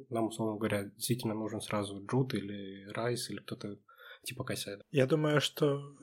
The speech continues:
Speaker 2: э, решение простое. Надо просто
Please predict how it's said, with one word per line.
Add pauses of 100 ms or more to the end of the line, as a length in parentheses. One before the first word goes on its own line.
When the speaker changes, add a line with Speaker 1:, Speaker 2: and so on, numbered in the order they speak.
(260)
Speaker 2:
э,
решение
простое.
Надо
просто